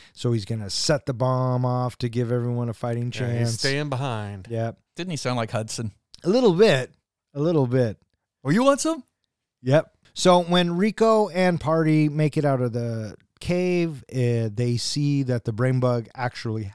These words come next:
Speaker 1: has been captured.
Speaker 3: Here comes Carl.
Speaker 2: I kept thinking throughout this movie, when they kept talking about these nukes,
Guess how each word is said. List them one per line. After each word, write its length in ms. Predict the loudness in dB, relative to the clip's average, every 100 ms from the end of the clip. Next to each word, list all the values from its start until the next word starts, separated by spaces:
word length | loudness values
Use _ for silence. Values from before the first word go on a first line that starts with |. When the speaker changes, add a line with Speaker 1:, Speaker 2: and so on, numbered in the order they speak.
| -10
Speaker 1:
has 320 | -6 -4 -4
been 260 | -6 -6 -8
captured. 560 | -10 -10 -4 -4 -4 _ _ _ _ _ _ _ _ _
Speaker 3:
Here 140 | -6
comes 240 | -2 -2 -2
Carl. 400 | 0 2 0 -2 -10 _ -2
Speaker 2:
I 140 | -2
kept 260 | 0 -4 -4
thinking 380 | -6 -4 -8 -10
throughout 340 | 0 2 2
this 180 | 0 -8
movie, 260 | -6 -4 -2
when 120 | -2
they 100 | -2
kept 200 | -2 -4
talking 200 | -2 -2
about 160 | 0 0
these 140 | -2
nukes, 640 | -2 2 2 0 -4 -10